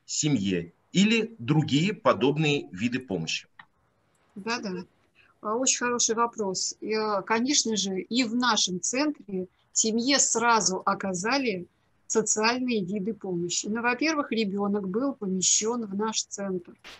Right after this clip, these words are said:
Speaker 2: и, а, уже не проживал в семье. А, началась немедленно, сразу же началась работа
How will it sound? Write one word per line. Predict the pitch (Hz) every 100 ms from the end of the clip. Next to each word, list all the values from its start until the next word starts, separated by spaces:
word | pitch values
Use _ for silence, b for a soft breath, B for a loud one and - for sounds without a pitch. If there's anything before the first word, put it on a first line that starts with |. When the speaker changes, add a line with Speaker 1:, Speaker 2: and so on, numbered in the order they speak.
| B B B _
Speaker 2:
и, | 226 240 247 254 -
а, | 220 220 208
уже | 220 196 247
не | 262
проживал | - 208 202 208 214 220
в | 220
семье. | - 214 202 185 185 175 - b b b _
А, | 208 214 208 208
началась | 220 - 226 254 294 - -
немедленно, | 202 208 226 240 247 220 185 185 180
сразу | 175 214 233 220 190
же | 170 180
началась | 196 220 233 254 220
работа | 220 202 247 254 240